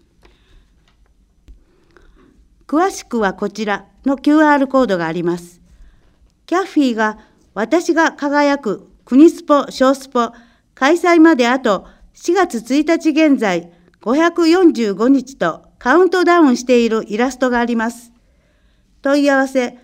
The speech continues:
私が輝く国スポ、小スポ、甲賀市実行委員会、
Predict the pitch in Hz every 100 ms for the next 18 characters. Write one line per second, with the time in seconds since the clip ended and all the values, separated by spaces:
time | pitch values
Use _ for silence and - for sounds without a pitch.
0 | _ _ _ - 226 277 349 339 339 330
1 | 311 311 311 302 302 170 175 - 240 311
2 | - - 269 269 294 302 294 269 262 -
3 | _ _ _ 294 330 349 339 202 240 -
4 | 330 349 339 330 269 - 165 143